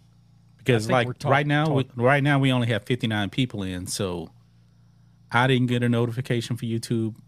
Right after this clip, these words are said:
Speaker 1: Um, some people did. I, I don't know.
Speaker 2: Uh, I did
Speaker 1: I say
Speaker 2: not
Speaker 1: if you
Speaker 2: get
Speaker 1: go
Speaker 2: one.
Speaker 1: live, man, they should send a notification on all live streams.
Speaker 2: I did not get one either, by the way.
Speaker 1: You didn't? Okay.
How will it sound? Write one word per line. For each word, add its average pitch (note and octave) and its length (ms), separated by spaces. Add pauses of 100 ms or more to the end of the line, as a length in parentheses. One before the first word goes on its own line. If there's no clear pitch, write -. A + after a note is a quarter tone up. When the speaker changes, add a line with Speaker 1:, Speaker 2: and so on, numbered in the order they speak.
(500)
Speaker 1:
Um, F2 480 (200)
some A2+ 260
people A#2 280
did. G#2+ 260
I, G#2 200
I A#2 160
don't E2+ 160
know. - 220 (600)
Speaker 2:
Uh, A#2 460 (160)
I A#2 140
did B2 100
Speaker 1:
I G3 40
say G#3 160
Speaker 2:
not F#3+ 40
Speaker 1:
if - 100
you C#3+ 60
Speaker 2:
get D3 60
Speaker 1:
go C#3+ 60
Speaker 2:
one. B2+ 80
Speaker 1:
live, C3+ 240
man, C3 200
they B2 100
should B2 220
send B2 260
a G#2 60
notification A2 640
on G2 120
all G2+ 280
live F2+ 280
streams. - 580
Speaker 2:
I C3 140
did C#3 180
not A#2+ 200
get G#2+ 160
one G2+ 180
either, E2 260
by D#2+ 200
the D2 80
way. D2 260 (880)
Speaker 1:
You A#2 120
didn't? B2 220
Okay. G2 380